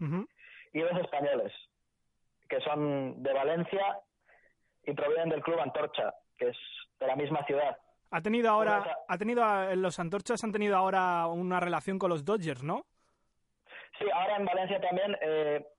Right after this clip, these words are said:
Speaker 2: en el cauce del río Turia, en el campo, en el estadio, eh, los Dodgers han empezado a organizar un torneo de academias,
Speaker 1: Ujú.
Speaker 2: donde este año han, han para tomar parte las, las academias de España,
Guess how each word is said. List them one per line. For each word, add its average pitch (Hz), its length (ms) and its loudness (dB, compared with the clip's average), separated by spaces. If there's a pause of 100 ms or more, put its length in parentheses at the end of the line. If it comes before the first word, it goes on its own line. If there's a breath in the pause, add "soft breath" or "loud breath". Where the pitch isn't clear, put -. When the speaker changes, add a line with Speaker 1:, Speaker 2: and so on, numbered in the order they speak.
(260)
Speaker 2:
en 147 120 -2
el 143 140 0
cauce 170 300 -2
del 156 160 0
río 156 260 0
Turia, 170 260 0
en 165 60 0
el 143 120 0
campo, 170 320 -2
en 160 80 0
el 143 80 2
estadio, 175 520 -2 (1040 loud breath)
eh, 151 160 0
los 151 200 -2
Dodgers 170 440 -2
han 170 140 0
empezado 175 300 0
a 165 240 2
organizar 160 600 0 (120)
un 175 200 0
torneo 165 340 0
de 165 80 2
academias, 139 560 0 (400)
Speaker 1:
Ujú. 170 300 -4
Speaker 2:
donde 143 460 0
este 165 280 -2
año 196 400 0 (280)
han, 147 200 0 (520)
han 156 100 -4
para 165 180 0
tomar 160 260 0
parte 165 300 0
las, 147 280 2 (540 loud breath)
las 147 180 -2
academias 156 440 0
de 156 80 0
España, 185 460 -2